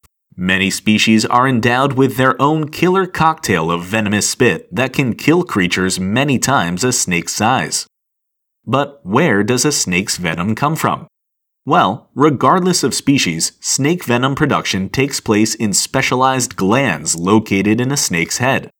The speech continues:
usually below and behind each eye. Around each gland is a series of small muscles that contract when a snake bites its prey,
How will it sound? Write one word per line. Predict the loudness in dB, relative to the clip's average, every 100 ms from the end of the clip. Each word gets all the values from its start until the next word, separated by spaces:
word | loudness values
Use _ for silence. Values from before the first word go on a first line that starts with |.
| _ -2
usually | 0 2 2 2 2
below | 2 2 4 4 4
and | 2 0 0
behind | 0 2 2 0 -2 -2
each | -2 0 0
eye. | 2 0 -2 -14 _ _ _ _ _ _ _
Around | 0 2 2 0 -2 0
each | 0 0 -2
gland | 0 2 0 -2
is | 0 2
a |
series | 2 2 2 2 0
of | 0
small | 0 -2 0 2 2
muscles | 2 2 0 -6 -4
that | -4 -2
contract | -2 -2 -2 0 0 0 -2
when | 0
a | 0
snake | -2 0 0 -2 -2
bites | -2 -2 -6
its | -6
prey, | 0 0 0 -4